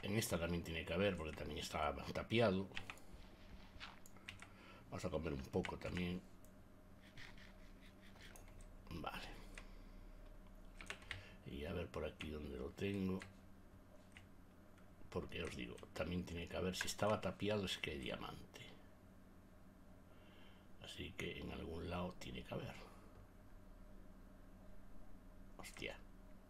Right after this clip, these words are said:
No puede ser que yo lo tenga tapiado y que no haya diamantes.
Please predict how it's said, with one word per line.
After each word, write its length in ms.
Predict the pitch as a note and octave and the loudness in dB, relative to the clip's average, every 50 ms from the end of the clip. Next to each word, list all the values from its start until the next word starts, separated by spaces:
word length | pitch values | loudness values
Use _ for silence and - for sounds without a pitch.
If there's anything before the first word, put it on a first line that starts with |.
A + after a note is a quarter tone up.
| - - - - - - - - - - - - - - - - - - - | -12 -12 -10 -10 -12 -12 -12 -12 -14 -12 -12 -10 -10 -10 -12 -12 -12 -10 -8
No 180 | - - - | -8 -6 -4
puede 180 | - - - - | -2 0 2 2
ser 180 | - - F2+ | 2 2 0
que 120 | - B1+ C2+ | 0 2 2
yo 80 | C#2+ | 2
lo 100 | D2 D2+ | 2 2
tenga 260 | D2+ - D#2+ E2 D#2+ - | 0 0 0 0 0 0
tapiado 560 | - F2 - F#2+ F#2 G2 G#2 G#2+ - - - | 0 0 2 4 4 4 6 4 4 2 2
y 80 | F#2 | 0
que 140 | - - D#2 | 0 0 0
no 80 | D#2+ - | 0 2
haya 160 | F#2 D2 C2+ | 0 0 0
diamantes. 640 | - - G2 G2+ F2+ D#2 C2 - - - - - - | 2 2 4 4 4 4 2 -2 -4 -4 -4 -4 -4